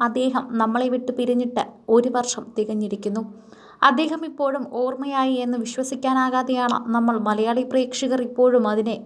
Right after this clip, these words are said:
വാർത്തയായി കാണുന്നത്. എന്നാൽ അദ്ദേഹത്തിൻ്റെ ഭാര്യ രേണുവും മകൻ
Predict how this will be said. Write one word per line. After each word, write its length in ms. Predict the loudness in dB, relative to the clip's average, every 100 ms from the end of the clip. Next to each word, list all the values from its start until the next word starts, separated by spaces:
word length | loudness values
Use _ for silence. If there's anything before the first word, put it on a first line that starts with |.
| 0
വാർത്തയായി 520 | 0 0 0 0 0
കാണുന്നത്. 520 | 0 -2 -2 0 0 0 -6 -20 -20 -20 -20 -14 2
എന്നാൽ 340 | 4 6 6 4 0
അദ്ദേഹത്തിൻ്റെ 540 | 2 2 2 -2 0
ഭാര്യ 340 | 0 2 2 0 -2
രേണുവും 500 | 0 2 2 0 -2 -2 0
മകൻ 280 | 0 0